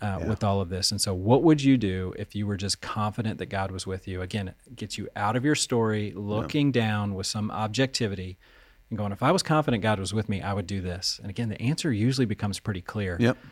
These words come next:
Speaker 1: And then you just remind yourself, "Well, he is with you. And so go."
Speaker 2: That's it.
Speaker 1: And, and it just gets you unstuck. And, uh, that question guided me to seminary. It guided me to paying off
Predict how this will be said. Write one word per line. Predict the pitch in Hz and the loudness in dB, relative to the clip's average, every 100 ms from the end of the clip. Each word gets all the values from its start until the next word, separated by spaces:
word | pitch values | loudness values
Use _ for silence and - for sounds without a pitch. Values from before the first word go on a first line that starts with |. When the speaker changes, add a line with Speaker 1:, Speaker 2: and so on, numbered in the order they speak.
| - _ | -20 _
Speaker 1:
And | 110 101 | 0 2
then | 101 | 2
you | 101 85 | 0 -2
just | 104 107 | -4 -2
remind | 104 101 | 0 0
yourself, | 95 - 98 | 0 -4 -4
"Well, | 98 | -4
he | - | -4
is | - 113 - | -4 -4 -4
with | 90 - | -6 -6
you. | 95 104 _ _ _ | -8 -10 _ _ _
And | 101 | -4
so | 90 92 | -2 -2
go." | 90 87 85 - _ | -2 -2 -2 -8 _
Speaker 2:
That's | - - | -8 0
it. | 98 | 0
Speaker 1:
And, | 92 85 | 0 -4
and | 101 95 | -4 -2
it | |
just | 87 101 - | -2 -6 -2
gets | 104 - | -2 2
you | 110 | 2
unstuck. | 82 101 - 107 98 - - - - - - _ | 2 2 2 2 0 -2 -10 -20 -20 -20 -20 _
And, | - 214 104 101 | 2 4 4 4
uh, | 101 120 | 4 6
that | 135 180 | 6 6
question | - 165 - - 160 139 | 10 8 10 6 8 8
guided | 120 120 131 117 | 8 8 8 8
me | 120 120 117 110 | 8 10 8 6
to | - | 2
seminary. | - 170 170 156 151 147 | 6 8 8 10 10 10
It | 123 | 8
guided | 113 110 107 | 8 6 6
me | 107 104 104 | 4 4 2
to | - 107 95 92 90 | 0 0 0 -2 0
paying | - 110 98 | 2 2 2
off | 90 | -2